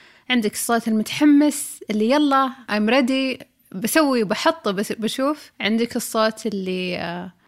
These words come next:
ممكن، آه، متردد، يعني حذر، "ها، أبي أفكر، أبي أشوف". عندك الصوت اللي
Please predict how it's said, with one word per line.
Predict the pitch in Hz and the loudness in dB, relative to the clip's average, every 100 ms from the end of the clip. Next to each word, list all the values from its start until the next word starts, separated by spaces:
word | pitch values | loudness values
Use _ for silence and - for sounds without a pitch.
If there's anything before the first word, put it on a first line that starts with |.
| - | -8
ممكن، | 202 202 220 196 190 | -6 -6 -6 -4 -4
آه، | 185 185 | -4 -4
متردد، | 185 196 - 233 190 202 202 - - - | -6 -6 -4 -4 -2 -4 -6 -10 -14 -4
يعني | 233 202 190 196 | 0 0 -2 -4
حذر، | - 247 214 202 - - - - - _ - | -4 -2 0 -2 -8 -20 -20 -20 -20 _ -16
"ها، | - - 440 403 - - 440 | -10 -4 -4 -4 -8 -6 -2
أبي | 381 311 254 | 2 2 2
أفكر، | 302 294 - 262 - | 0 -2 -2 -4 -2
أبي | 240 226 | 0 0
أشوف". | - 233 233 - _ _ - | 0 0 -2 -6 _ _ -10
عندك | - 247 233 233 | -2 2 2 0
الصوت | 240 - 226 226 226 | -4 -2 0 0 -2
اللي | 233 214 202 202 | -4 -4 -4 -4